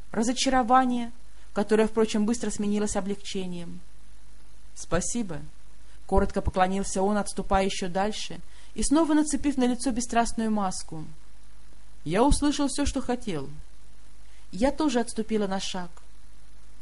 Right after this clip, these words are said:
«Это не то имя, которое вы услышали от своей пророчицы?» Повелитель чуть сузил глаза. «Нет». «Ну и слава богу!»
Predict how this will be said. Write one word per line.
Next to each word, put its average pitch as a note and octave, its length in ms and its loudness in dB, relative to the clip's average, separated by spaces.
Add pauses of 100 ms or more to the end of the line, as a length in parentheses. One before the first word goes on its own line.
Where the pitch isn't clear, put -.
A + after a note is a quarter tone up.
(100)
«Это A#3 200 2
не C4+ 140 6
то F4 160 2
имя, C4+ 260 4
которое G3+ 420 2
вы G3+ 120 4
услышали G#3+ 380 0
от G3+ 120 -2
своей G3 180 0
пророчицы?» F#3+ 840 -2 (960)
Повелитель D#4 480 2 (100)
чуть - 280 0
сузил D4+ 280 2
глаза. B3+ 460 0 (720)
«Нет». D3 300 0 (1000)
«Ну C4+ 160 4
и E4+ 40 4
слава D#4+ 400 4
богу!» F3 400 0